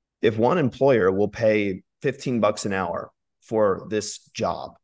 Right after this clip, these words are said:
and then another employer over there is offering twenty dollars an hour, and then everyone around that employer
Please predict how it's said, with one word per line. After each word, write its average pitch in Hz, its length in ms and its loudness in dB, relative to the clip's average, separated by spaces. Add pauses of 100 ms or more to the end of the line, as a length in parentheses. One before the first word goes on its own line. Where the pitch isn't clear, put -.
(380)
and 110 100 -4
then 101 120 0
another 117 560 4
employer 92 420 0
over 90 160 -2
there 87 220 0
is 90 200 -6
offering 90 460 -4
twenty 190 280 0
dollars 92 280 4
an 92 60 -4
hour, - 80 -4
and 131 100 2
then 127 80 2
everyone 190 440 2
around 175 300 0
that 104 180 -4
employer 92 400 -2